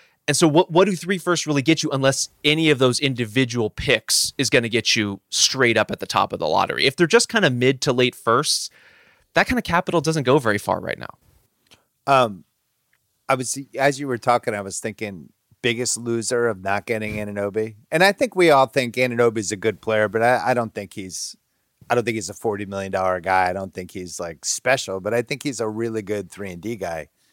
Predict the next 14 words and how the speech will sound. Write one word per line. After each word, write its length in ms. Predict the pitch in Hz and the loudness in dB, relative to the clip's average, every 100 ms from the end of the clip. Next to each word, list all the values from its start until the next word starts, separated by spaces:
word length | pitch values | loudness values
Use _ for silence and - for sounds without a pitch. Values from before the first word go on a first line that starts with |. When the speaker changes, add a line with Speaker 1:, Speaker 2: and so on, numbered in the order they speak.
| _ _ _ _ _ | _ _ _ _ _
Speaker 2:
But 240 | 135 107 - | 0 0 0
watching 380 | 131 156 - 135 | 4 4 2 -2
O 100 | 113 | -2
K 180 | - 104 | -2 -6
C 380 | - 123 110 85 - | -4 -6 -8 -10 -12
beat 160 | 117 - | -10 -8
the 100 | 98 | -8
living 400 | 104 120 107 87 | -6 -6 -6 -10
fuck 420 | - - 127 - | -6 0 0 0
out 160 | 101 | -6
of 140 | 92 82 | -6 -6
Denver 280 | 113 104 90 | -6 -6 -6
last 360 | 87 85 - | -4 -6 -8
night, 240 | 95 87 | -10 -12